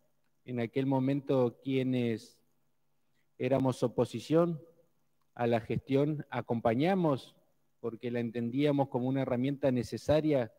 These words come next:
para poder paliar este flagelo,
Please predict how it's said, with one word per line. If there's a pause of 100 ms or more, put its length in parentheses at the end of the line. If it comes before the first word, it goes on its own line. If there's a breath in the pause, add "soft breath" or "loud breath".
(600)
para
poder (580)
paliar
este
flagelo,